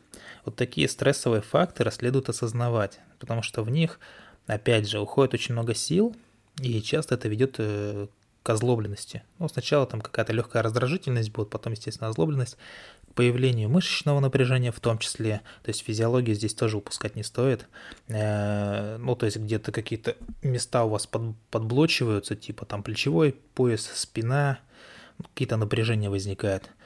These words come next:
То есть, э, что такое работа вообще? Вот, э, я как специалист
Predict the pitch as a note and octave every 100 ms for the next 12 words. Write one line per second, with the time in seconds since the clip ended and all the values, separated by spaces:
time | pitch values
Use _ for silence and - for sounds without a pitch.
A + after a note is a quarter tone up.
0 | - - - - A#2 - - - C3+ A#2
1 | A2+ A2 - G3+ G3+ E3+ B2+ B2 C3+ G2+
2 | - - G#2 G2+ _ - A2 - A2 G#2
3 | G2+ G#2 A#2+ G2+ - G2 - - - _
4 | _ _ - - - G#2 G#2 - -